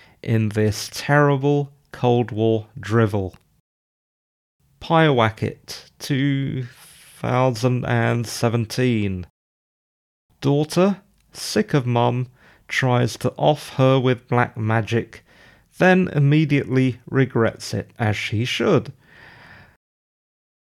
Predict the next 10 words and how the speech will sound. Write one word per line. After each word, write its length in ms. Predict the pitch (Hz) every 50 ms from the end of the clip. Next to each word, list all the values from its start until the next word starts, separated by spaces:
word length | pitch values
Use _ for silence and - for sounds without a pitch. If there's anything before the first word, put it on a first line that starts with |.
| _ _ _ _ -
It's 680 | 156 165 160 147 117 - - - - - - - - - - -
an 240 | 147 139 139 131 - -
okay 500 | 131 139 143 135 139 - 120 117 120 110
horror, 500 | 85 92 110 110 110 110 110 110 107 101 - - - - - - - - _ _ -
with 720 | - 120 120 120 117 117 117 117 117 117 107 101 - - _ _ _ _
an 200 | 123 123 127 - - -
only 520 | 143 151 156 156 151 147 139 139 135 131 127
mildly 800 | 123 127 131 131 127 135 147 156 156 156 160 160 170 165 175 170
shocking 560 | - - - 165 160 - - 170 170 165 -
ending. 600 | - 170 170 170 170 170 180 180 185 180 190